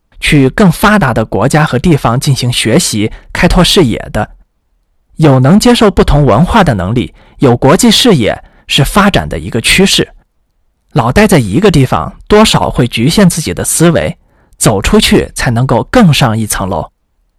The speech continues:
但是，国际视野是怎么来的？是比较出来的。它本身隐含的意思是，你自己首先得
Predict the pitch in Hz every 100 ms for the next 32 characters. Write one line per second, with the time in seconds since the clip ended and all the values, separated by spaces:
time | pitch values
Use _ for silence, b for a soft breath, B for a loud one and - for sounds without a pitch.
0 | _ _ _ _ _ - 139 - 117 -
1 | - _ _ 135 185 254 202 - 160 101
2 | - - 180 - 107 110 - 113 165 127
3 | - _ _ _ _ - 240 - 117 -
4 | 233 202 143 120 104 95 95 - - _
5 | _ _ _ _ _ - - - 147 127
6 | 233 247 131 92 113 117 127 123 - 110
7 | 113 87 _ _ _ - 190 285 196 214
8 | - 110 - 202 208 -